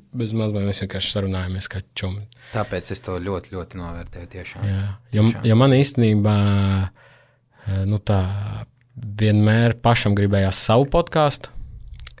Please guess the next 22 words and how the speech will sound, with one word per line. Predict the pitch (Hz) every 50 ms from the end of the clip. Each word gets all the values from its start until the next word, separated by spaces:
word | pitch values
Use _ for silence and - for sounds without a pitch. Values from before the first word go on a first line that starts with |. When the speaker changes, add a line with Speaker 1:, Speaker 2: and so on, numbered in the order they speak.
| - - - - _ -
Speaker 1:
Īstenībā | 120 117 117 - 123 117 110 107
zīmīgs | 107 123 139 143 123 110 -
nosa-, | 139 139 143 139 143 -
nosaukums | 120 123 123 - 143 139 - 123 113 - - 107 -
Atver | - 123 127 - - 117 113
muti. | 117 120 139 147 - - 123 - - _ _ -
Es | 110 101
bieži | 98 120 127 120 110 110
dzirdu, | 110 120 123 120 117 120 110 104
ka | 98 - - 113 110 110 107 101 104
aizver | 120 131 127 107 101 101 101
muti, | 101 104 113 131 127 - - - 131
jo, | 110 113 -
Speaker 2:
Jā. | 107 92 90 - - - - - - -
Speaker 1:
jo | 101 107
es | 113 107 -
esmu | 110 - -
tāds, | 120 107 104 101 - -
nu, | 120 123
man | 139 147 139 -
patīk | 143 139 127 101 -
parunāties. | - 104 101 98 95 92 98 - 101 110 - -